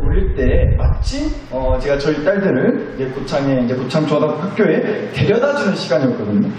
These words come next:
그래서 학교에 거의 다 도착했을 때 그 문자가 막 울렸어요.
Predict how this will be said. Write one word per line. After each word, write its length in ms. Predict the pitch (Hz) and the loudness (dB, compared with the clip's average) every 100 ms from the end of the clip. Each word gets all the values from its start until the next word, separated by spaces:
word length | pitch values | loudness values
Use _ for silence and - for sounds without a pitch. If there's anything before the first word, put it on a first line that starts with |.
| - | 0
그래서 220 | - - - | 2 4 4
학교에 340 | - 208 208 | 4 4 2
거의 360 | 202 - 226 240 | 0 0 0 2
다 140 | - - | 2 0
도착했을 540 | 156 190 - 165 160 - | -4 -4 -2 -2 0 0
때 80 | 240 | 2
그 120 | 196 | 2
문자가 340 | 156 139 139 | 0 0 2
막 180 | 127 123 117 | 2 2 2
울렸어요. 460 | 139 127 - 110 | 2 0 -2 -4